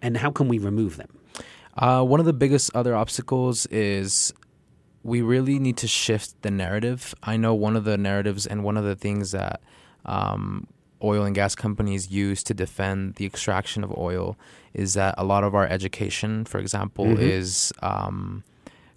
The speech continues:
Speaker 2: a lot of our revenue for our education comes from it. Um, and I think we need to really shift that conversation because it just puts fear.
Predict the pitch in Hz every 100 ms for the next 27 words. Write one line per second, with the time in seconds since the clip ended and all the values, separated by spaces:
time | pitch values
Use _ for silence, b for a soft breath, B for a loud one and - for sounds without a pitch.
0 | - - 104 104 101 98 98 104 98 101
1 | 98 98 98 110 101 104 - 104 - 113
2 | 120 - b b b b - 101 101 98
3 | 104 107 101 117 113 113 107 104 104 101
4 | 98 - _ _ _ _ - - - 113
5 | - 107 - 104 95 101 101 104 101 -
6 | 110 101 98 - 113 - - 98 95 104